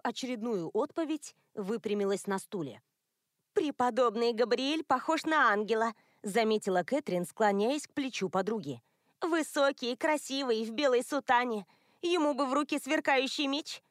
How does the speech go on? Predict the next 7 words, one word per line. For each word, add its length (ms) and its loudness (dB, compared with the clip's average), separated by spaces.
"Словом, 640 2
он 180 4
разит 360 0
не 120 2
хуже", 400 -4
прошептала 640 2
Элизабет. 540 -4